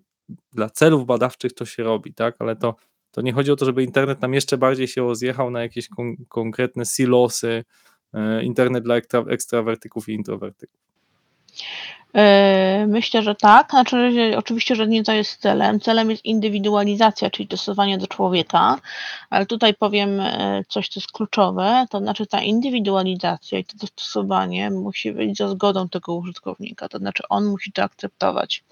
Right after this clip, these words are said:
Speaker 2: I teraz, e, jestem w stanie sobie wyobrazić sytuację, w której komuś taka, e, dopasowywanie w ogóle nie będzie się podobało. I taki człowiek nie, powinien mieć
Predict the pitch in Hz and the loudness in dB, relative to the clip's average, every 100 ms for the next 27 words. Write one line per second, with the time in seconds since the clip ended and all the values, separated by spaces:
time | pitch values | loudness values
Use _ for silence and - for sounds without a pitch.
0 | - - - - - - 214 220 - 208 | -10 -6 -6 -6 -12 0 4 4 2 0
1 | 190 - - - - - - 226 - 233 | 0 -2 -6 -10 -12 -12 -12 -8 0 0
2 | 240 - 254 - - 226 226 214 208 196 | 0 -2 -2 -4 -2 0 2 -2 -4 -4
3 | 190 196 185 190 190 - 185 180 170 170 | -2 -2 0 0 -2 -8 -8 -6 -6 -6
4 | - 240 _ 240 240 - 190 170 208 233 | -8 -10 _ -6 -6 0 0 2 -2 -4
5 | - - 208 - 208 214 - - 190 185 | -4 -4 -2 2 2 2 -2 -6 -4 -2
6 | 190 208 180 180 196 190 190 190 202 294 | -2 -2 -2 -2 -4 -4 -2 -2 -2 -2
7 | 349 339 311 302 302 294 285 277 - - | -4 -2 -2 0 0 -2 -2 -4 -2 0
8 | 311 302 110 80 - _ _ - - - | 2 6 6 6 0 _ _ -16 -16 -18
9 | - 214 214 - - 226 220 233 214 220 | -14 -6 -4 -4 -2 -2 -2 -2 0 0
10 | 269 254 214 | 0 0 -4